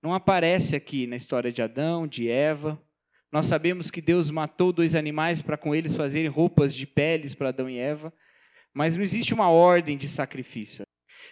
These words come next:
Ainda assim, Caim e Abel ofereceram sacrifícios a Deus.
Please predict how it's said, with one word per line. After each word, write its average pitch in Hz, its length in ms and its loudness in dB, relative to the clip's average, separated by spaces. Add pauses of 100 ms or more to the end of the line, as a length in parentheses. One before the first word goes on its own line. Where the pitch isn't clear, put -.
Ainda 202 300 2
assim, 208 760 2 (320)
Caim 202 460 4
e - 20 0
Abel 214 580 4 (140)
ofereceram 175 720 0
sacrifícios 175 680 -8
a 165 80 -2
Deus. 110 520 -14